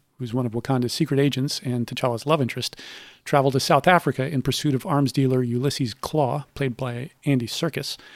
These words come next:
who'd stolen a large cache of vibranium from Wakanda almost thirty years before.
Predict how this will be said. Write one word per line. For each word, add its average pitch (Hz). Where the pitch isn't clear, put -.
who'd 143
stolen 160
a 131
large 180
cache 160
of 120
vibranium 123
from 120
Wakanda 131
almost 113
thirty 131
years 117
before. -